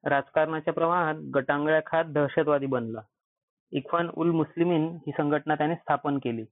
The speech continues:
बारामुल्ला जिल्ह्यातल्या संबल बांदीपोर भागात त्याची दहशत होती. आयएसआयकडून त्यांना मदत मिळत होती,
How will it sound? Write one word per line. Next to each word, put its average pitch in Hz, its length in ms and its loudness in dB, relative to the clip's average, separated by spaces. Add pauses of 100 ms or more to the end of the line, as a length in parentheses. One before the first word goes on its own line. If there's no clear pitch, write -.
(760)
बारामुल्ला 156 480 2
जिल्ह्यातल्या 151 640 2
संबल 156 520 0
बांदीपोर 143 580 0 (220)
भागात 131 340 0
त्याची 170 440 -2
दहशत 139 340 0
होती. 117 240 -4 (1000)
आयएसआयकडून 160 640 2
त्यांना 160 260 0
मदत 156 320 0
मिळत 139 240 2
होती, 117 240 -4